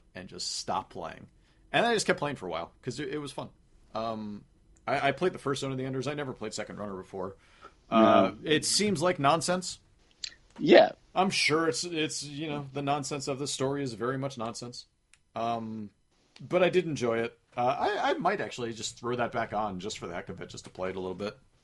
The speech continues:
Speaker 2: Is it, but you say it's mindless? Like, it's
Speaker 1: It's not, it's not completely mindless. Um, th-, there is, there is, uh, it's pretty mindless.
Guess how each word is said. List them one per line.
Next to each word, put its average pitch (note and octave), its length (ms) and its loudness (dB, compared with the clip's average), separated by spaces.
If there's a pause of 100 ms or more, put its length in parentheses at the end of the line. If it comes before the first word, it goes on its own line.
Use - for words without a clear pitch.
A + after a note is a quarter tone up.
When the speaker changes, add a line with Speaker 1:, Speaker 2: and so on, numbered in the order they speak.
(340)
Speaker 2:
Is C#3 180 10
it, F3 460 -2
but D3+ 80 12
you E3 80 12
say E3+ 120 10
it's B2 140 6
mindless? E3 440 8
Like, A2+ 220 8
it's - 300 -2 (640)
Speaker 1:
It's A3+ 240 8
not, C#4+ 360 4
it's F3 180 2
not A3+ 120 4
completely D#3+ 380 -4
mindless. F#3 500 0 (300)
Um, C3 580 2 (500)
th-, B2+ 280 -2
there D3+ 200 2
is, D3+ 600 -2 (140)
there E4+ 240 -2
is, F#4 220 -2
uh, B2+ 200 2 (580)
it's C3 140 -8
pretty D2 240 -14
mindless. C#2+ 540 -8